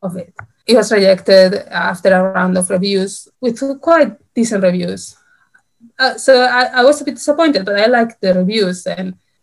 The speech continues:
I said, "Okay, I, I repeat it." So I resubmitted it and it came with a round of reviews. And I thought, "Oh, the, I can answer," return it.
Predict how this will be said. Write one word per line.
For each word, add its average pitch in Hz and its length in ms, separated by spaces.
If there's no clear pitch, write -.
I 196 100
said, 190 220
"Okay, 254 240
I, 170 320
I 185 60
repeat 202 340
it." 170 160
So 190 260
I 196 180
resubmitted 220 800
it 190 180
and 190 680
it 233 200
came 196 280
with 196 140
a 196 80
round 196 260
of 185 120
reviews. 202 600
And 185 540
I 202 80
thought, 190 240
"Oh, 294 180
the, 185 300
I 220 80
can 214 160
answer," 185 440
return 220 440
it. 214 360